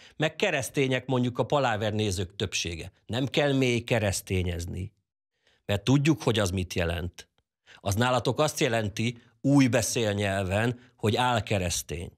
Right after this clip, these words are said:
Tehát nálatok, amikor azt mondjátok ránk mély keresztény, akkor ti valójában azt gondoljátok, hogy álkeresztény. Oké?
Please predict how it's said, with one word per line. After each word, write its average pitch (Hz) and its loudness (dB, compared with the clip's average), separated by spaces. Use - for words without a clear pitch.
Tehát - -8
nálatok, 113 0
amikor 110 0
azt 123 0
mondjátok 120 0
ránk 107 0
mély 110 2
keresztény, 135 0
akkor 104 -6
ti 117 -2
valójában 127 2
azt 135 0
gondoljátok, 131 0
hogy 117 0
álkeresztény. 107 -4
Oké? 135 -4